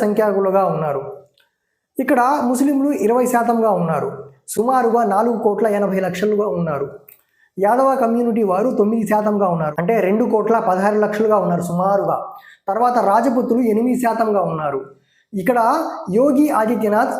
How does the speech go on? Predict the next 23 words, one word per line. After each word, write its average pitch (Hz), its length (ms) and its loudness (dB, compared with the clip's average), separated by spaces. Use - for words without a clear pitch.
రాజపుత్ 233 480 2
వర్గానికి 208 420 2
చెందిన 202 280 2
వ్యక్తి. 180 260 0
వీరు 269 280 2
ఒక 202 100 2
కోటి 277 240 2
తొంభై 233 280 2
లక్షలు 247 340 -2
ఉన్నారు 175 300 0
సుమారుగా. 220 460 2
బ్రాహ్మణులు 277 580 2
కూడా 214 220 2
ఇక్కడ 220 160 0
ఎనిమిది 254 340 2
శాతంగా 240 380 2
ఉన్నారు. 160 260 -2
వీళ్ళు 294 280 2
కూడా 254 160 2
సుమారుగా 233 440 0
ఒక 214 120 0
కోటి 254 220 0
తొంభై, 220 260 2